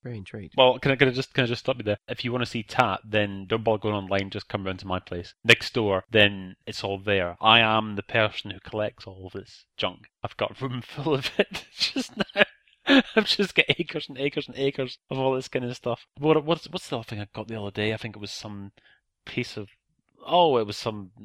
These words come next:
Speaker 2: something about the Mexico eighty-six World Cup. A little fella with a sombrero and the ball and what have you. That's a genuine replica, authentic, original.
Speaker 1: When I worked at a bar, I collected beer towels. I think there was an element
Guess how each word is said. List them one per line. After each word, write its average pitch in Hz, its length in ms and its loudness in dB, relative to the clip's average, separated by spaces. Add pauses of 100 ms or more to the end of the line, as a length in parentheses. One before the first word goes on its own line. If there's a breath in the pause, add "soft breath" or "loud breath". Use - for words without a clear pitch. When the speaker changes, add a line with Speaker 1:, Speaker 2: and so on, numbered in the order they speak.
(140)
Speaker 2:
something 143 260 -10
about 104 140 -14
the 104 60 -14
Mexico 104 480 -4
eighty-six - 440 -6
World 110 240 -2
Cup. - 320 -10 (160)
A - 40 -12
little 120 160 -6
fella 120 480 -2
with 107 80 -6
a 104 220 -4
sombrero 113 600 -6
and 101 100 -8
the 90 40 -14
ball 110 380 -6
and 120 100 -12
what - 120 -10
have 127 220 -8
you. 156 120 -10 (100)
That's - 180 4
a 120 120 0 (180)
genuine 101 680 -2
replica, 101 400 -4
authentic, 101 840 -6
original. 113 500 -10 (280)
Speaker 1:
When 135 140 4
I 143 40 6
worked 139 240 2
at 123 60 2
a 120 60 2
bar, 131 340 4
I 104 80 4
collected 104 680 -2 (180)
beer 123 200 2
towels. 95 420 0
I 113 60 2
think 151 280 0
there 135 160 8
was 123 340 2 (100)
an 127 140 4
element 143 360 6